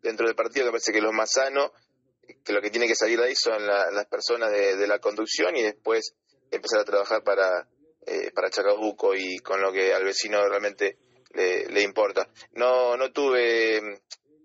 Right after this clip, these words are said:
me, en general me pasa que cualquier crítica siempre la tomo del lugar positivo y, y para mejorar, si se,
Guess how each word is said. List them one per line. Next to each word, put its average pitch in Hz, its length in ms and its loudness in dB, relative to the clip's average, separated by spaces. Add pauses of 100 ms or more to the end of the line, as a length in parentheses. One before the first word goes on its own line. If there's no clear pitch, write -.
(160)
me, 104 120 -4
en 104 220 -2
general 113 580 0
me 98 140 -2
pasa 110 480 -2 (560)
que 98 380 2
cualquier 107 460 -2
crítica 113 500 -2
siempre 110 300 -2
la 107 100 2
tomo 110 340 0
del 98 380 2
lugar 107 260 0
positivo 135 680 0
y, 107 100 -2
y 98 320 -4
para 101 260 -2
mejorar, 113 440 0
si - 160 -2
se, 98 320 0